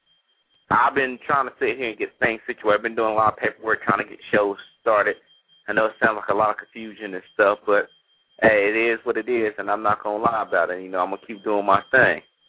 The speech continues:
Now, you're welcome to call in. The number is six four six, seven one six, seven nine one one.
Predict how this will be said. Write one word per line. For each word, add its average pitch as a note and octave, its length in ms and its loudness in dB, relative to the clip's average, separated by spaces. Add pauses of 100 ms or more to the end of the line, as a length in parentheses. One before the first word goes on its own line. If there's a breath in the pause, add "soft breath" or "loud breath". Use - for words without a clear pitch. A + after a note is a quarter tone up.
(500)
Now, G#2 80 0
you're A2 160 -6
welcome B2 300 0
to - 140 -10
call A2 340 0
in. A#2 240 -2 (420)
The G2+ 80 -8
number A2 460 -2
is A2+ 440 2 (1000)
six B2+ 160 4 (680)
four G#2 400 0 (440)
six, C3+ 240 2 (1200)
seven C3+ 280 4
one C#3 200 2 (180)
six, B2 220 0 (400)
seven A2+ 220 2
nine G#2+ 340 2 (1040)
one G#2 440 -4
one. F2 260 0